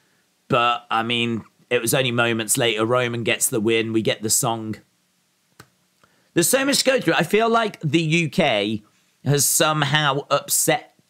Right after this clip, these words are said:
Triple H. I feel like we've upset Triple H, and I don't know why or how, because Pete Dunne was not out there for very long. Sheamus loses. Uh, Shayna Baszler, that was trained by Billy Robinson, who's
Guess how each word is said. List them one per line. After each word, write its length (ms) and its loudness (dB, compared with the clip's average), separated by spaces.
Triple 340 0
H. 540 -4
I 100 2
feel 260 2
like 240 0
we've 160 0
upset 460 -2
Triple 300 2
H, 200 -2
and 120 0
I 40 2
don't 280 0
know 200 2
why 320 2
or 200 0
how, 380 0
because 720 0
Pete 280 -2
Dunne 260 0
was 240 0
not 180 0
out 240 0
there 160 2
for 140 -4
very 300 0
long. 320 -4
Sheamus 720 0
loses. 880 0
Uh, 240 0
Shayna 440 0
Baszler, 500 0
that 120 -2
was 140 -4
trained 460 -2
by 200 0
Billy 460 0
Robinson, 840 -2
who's 420 -4